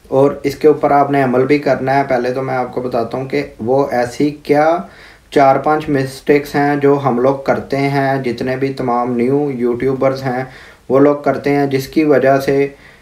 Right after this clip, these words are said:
ना तो आपके चैनल पे व्यूज़ आते हैं, अगर व्यूज़ आते भी हैं तो एकदम से व्यूज़ आना बंद हो जाते हैं, ना न्यू सब्सक्राइबर्स आते हैं और ना ही आपकी वीडियो वायरल होती है। तो इसके लिए आपने पूरी वीडियो गौर से देखनी भी है, सुननी भी है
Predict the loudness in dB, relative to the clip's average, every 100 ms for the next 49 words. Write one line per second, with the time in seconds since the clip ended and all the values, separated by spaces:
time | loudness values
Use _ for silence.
0 | _ 0 4 4 4 2 2 0 0 -2
1 | -2 -4 0 0 0 -2 0 4 4 4
2 | 2 2 0 0 0 0 2 4 4 2
3 | 2 -2 0 -2 -2 -2 -2 -2 -2 0
4 | 0 2 2 2 0 0 -2 0 0 0
5 | 0 -4 -4 -2 0 0 0 0 -4 -8
6 | -6 0 0 2 0 2 0 0 -2 -2
7 | -4 -6 -20 -20 -20 -20 _ 2 4 4
8 | 4 4 4 2 0 2 2 2 2 0
9 | -4 -6 -8 -10 -14 -14 -16 -20 _ -20
10 | _ -2 4 4 4 2 -2 -8 0 4
11 | 4 4 4 2 -2 -2 0 2 2 0
12 | 0 4 4 4 4 4 2 2 2 0
13 | -10 _ _ _ -14 -2 2 2 0 0
14 | 2 2 2 0 0 -2 -2 0 0 0
15 | 0 2 0 -2